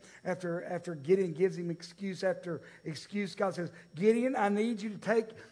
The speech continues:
a master class and get ready for this calling." "Gideon, I need you to go to the School of Theology in Cleveland, Tennessee,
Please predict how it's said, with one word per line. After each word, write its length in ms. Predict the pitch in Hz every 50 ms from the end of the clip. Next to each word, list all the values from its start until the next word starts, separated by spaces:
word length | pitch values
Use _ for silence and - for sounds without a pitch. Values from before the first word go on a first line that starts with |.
| _ _
a 140 | - 196 202
master 560 | 190 185 185 202 214 226 226 220 - - 240
class 640 | - - 165 214 233 208 185 170 165 160 - - - - - - -
and 140 | - 185 185
get 180 | 160 190 208 220
ready 240 | 208 196 196 180 165
for 120 | - 180
this 160 | 175 170 170
calling." 420 | - - 175 180 156 135 123 120 101 - _ _ _ _ _ _ _ _ _ _ _ _ _ _ _ _ _ _ _ _ _ _ _ _ _ _ _ _ _ _ _ _ _ _ _ _ _ _ _ _ _ _ _ _ -
"Gideon, 460 | 156 233 254 254 254 277 294 320 320
I 140 | 233 220 220
need 380 | 220 220 226 262 285 277 - 254
you 100 | 269 294
to 80 | 330 294
go 200 | 247 269 254 226
to 60 | 196
the 60 | 196
School 320 | 165 - - 240 233 233
of 80 | 262 254
Theology 680 | 269 277 277 277 233 196 185 180 160 139 175 190 202 175 - - - -
in 160 | - 226 220 160
Cleveland, 380 | - 175 208 220 226 240 214
Tennessee, 520 | - 214 226 277 247 - - 202 175 160